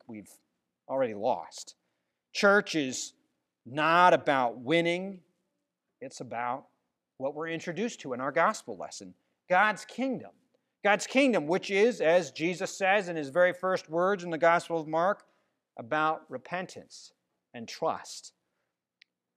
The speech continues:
We win, we learn as Christians, when we lose, when we give up on our selfishness or our own desires, and instead we repent and lean upon God's word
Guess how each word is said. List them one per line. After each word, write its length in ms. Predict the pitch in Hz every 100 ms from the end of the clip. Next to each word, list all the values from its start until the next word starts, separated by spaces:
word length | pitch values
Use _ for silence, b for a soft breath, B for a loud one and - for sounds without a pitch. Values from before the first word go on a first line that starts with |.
| _ _ _ -
We 600 | 156 160 233 254 240 208
win, 640 | 147 175 277 269 143 131
we 160 | 139 139
learn 380 | 131 147 151
as 160 | 151 135
Christians, 540 | - 170 - 175 143
when 640 | 135 123 208 320 170 107 98 156
we 220 | 156 151
lose, 420 | 139 143 101 - b b
when 160 | 247
we 120 | 247
give 460 | 196 147 139 269 208
up 260 | 247 254 214
on 200 | 196 180
our 180 | 160
selfishness 880 | 147 - 220 262 262 240 - 233 214
or 160 | 175 151
our 160 | 156
own 280 | 180 226 233
desires, 800 | 180 160 175 185 214 220 226 202 - _ _
and 120 | 160
instead 600 | 160 131 - 202 196 190
we 120 | 147 139
repent 640 | 131 - - 190 185 - _ _ _ _ -
and 300 | 147 139 127
lean 500 | 190 190 196 202 196
upon 380 | 135 - 135 117
God's 580 | 101 156 170 180 156 131
word 500 | 156 170 110 101